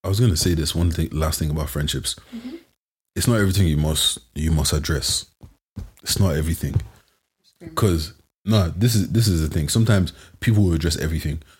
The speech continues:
Speaker 1: Sometimes you need to look at your friends, right? And they might do something. Clock it. Note it.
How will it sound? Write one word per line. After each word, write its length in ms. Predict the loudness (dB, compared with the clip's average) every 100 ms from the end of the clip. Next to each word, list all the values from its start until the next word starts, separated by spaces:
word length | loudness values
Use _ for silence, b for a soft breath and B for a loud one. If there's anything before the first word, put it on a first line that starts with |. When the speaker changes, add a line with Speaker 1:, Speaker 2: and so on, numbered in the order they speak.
| _
Speaker 1:
Sometimes 460 | -2 2 2 2
you 60 | 2
need 140 | 2
to 60 | 2
look 200 | 0 0
at 60 | 0
your 120 | 0
friends, 280 | 0 -2 -2
right? 200 | -6 -6 -14 b b _ _ -4
And 420 | -2 -2 -4 -8 -16 _ _ _ _ _ _ _ _ _ _ _ _ _ _ _ _ _ _ _ -4
they 100 | 0
might 280 | 2 0 2
do 160 | 2
something. 460 | 2 0 -2 -8 -10 -18 _ _ _ _ _
Clock 300 | 0 0 2
it. 160 | 0 0 -8 _ _ _ _ _ _ _ _ _ -16
Note 360 | -4 2 4
it. 200 | 4 0